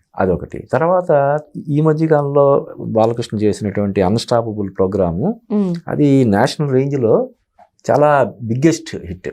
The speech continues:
Speaker 2: అవును సార్.
Speaker 1: కదా? అదొకటి. ఇంకొకటి ఏంటంటే ఈ మధ్య కాలంలో బాలకృష్ణ సినిమాలన్నిటికీ తమన్నా బ్యాక్‌గ్రౌండ్ స్కోర్ చేస్తున్నాడు.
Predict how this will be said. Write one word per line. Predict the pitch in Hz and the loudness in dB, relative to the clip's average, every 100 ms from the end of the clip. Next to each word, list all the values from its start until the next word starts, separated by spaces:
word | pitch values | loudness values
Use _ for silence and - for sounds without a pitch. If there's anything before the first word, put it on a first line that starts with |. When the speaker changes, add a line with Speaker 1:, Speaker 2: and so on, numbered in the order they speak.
| - - | -8 -2
Speaker 2:
అవును | 214 214 | 0 0
సార్. | 208 - 165 _ _ _ 180 117 | -2 -8 -14 _ _ _ _ 0
Speaker 1:
కదా? | 156 226 - | 0 -2 -4
అదొకటి. | 85 71 69 67 - _ _ _ - | -2 -4 -6 -12 -14 _ _ _ -4
ఇంకొకటి | 139 180 175 175 | 2 4 4 2
ఏంటంటే | 160 151 151 160 | 2 -2 -2 0
ఈ | 131 147 | 4 4
మధ్య | 151 156 | 4 2
కాలంలో | 147 143 139 147 | 2 2 2 2
బాలకృష్ణ | 120 123 135 131 - | 4 2 0 -6 -6
సినిమాలన్నిటికీ | 120 117 120 113 107 127 135 131 123 156 233 226 _ _ _ _ _ - 110 - | -4 -2 2 2 2 2 -2 -2 -2 -2 -2 -6 _ _ _ _ _ -6 -4 0
తమన్నా | 156 180 151 | 2 2 2
బ్యాక్‌గ్రౌండ్ | 107 104 104 92 | 4 2 0 -4
స్కోర్ | 90 90 78 | -2 -2 0
చేస్తున్నాడు. | 76 73 - 64 | -4 -4 -10 -12